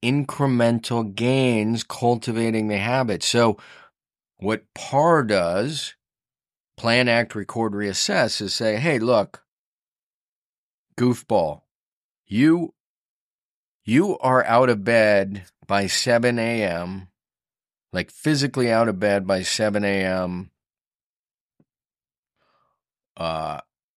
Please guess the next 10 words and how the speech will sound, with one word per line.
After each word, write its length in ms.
zero 580
to 180
one 440
time 840
a 120
week 720
at 160
this 220
point. 440
So 520